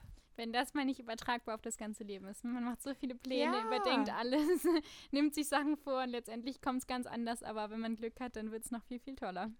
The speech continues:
Speaker 2: Ja, total. Total.
Speaker 1: <laughs> Deshalb,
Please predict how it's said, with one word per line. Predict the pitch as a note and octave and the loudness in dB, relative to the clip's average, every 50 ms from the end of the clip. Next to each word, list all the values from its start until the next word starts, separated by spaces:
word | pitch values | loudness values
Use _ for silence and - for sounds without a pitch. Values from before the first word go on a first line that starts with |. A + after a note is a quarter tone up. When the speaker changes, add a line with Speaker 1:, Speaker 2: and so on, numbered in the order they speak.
| - - | -12 -6
Speaker 2:
Ja, | - A#3+ C#4 D#4 F4 E4+ D4+ D4+ - _ _ _ _ - - - | -2 2 4 4 4 4 2 -2 -8 _ _ _ _ -14 -4 -2
total. | E4 D#4+ D#4 E4 E4+ F4 D#4 C4+ C#4 C4+ - _ _ _ _ _ _ _ - - - - | -2 0 2 2 0 0 0 -2 -4 -6 -10 _ _ _ _ _ _ _ -20 -20 -18 -10
Total. | - - D#4 D#4+ E4 E4 - D#4+ D#4 C4+ A3+ G#3+ A3 A3+ A#3 B3 - _ - - _ _ _ _ _ _ _ _ _ - - - | -4 -2 0 0 0 -2 -2 0 0 0 0 -2 -2 -4 -6 -8 -12 _ -20 -20 _ _ _ _ _ _ _ _ _ -16 -8 -4
Speaker 1:
<laughs> | F4 E4 D4+ D4 D4 D4 F4 D4+ D#4 - - - - - - - - - | -4 -2 -2 -2 -2 -2 -2 -2 -4 -8 -14 -20 -20 -20 -20 -12 -8 -6
Deshalb, | C#4+ C#4 - D4+ D4+ D4 C#4+ D#4+ - | -4 0 4 6 6 6 6 4 0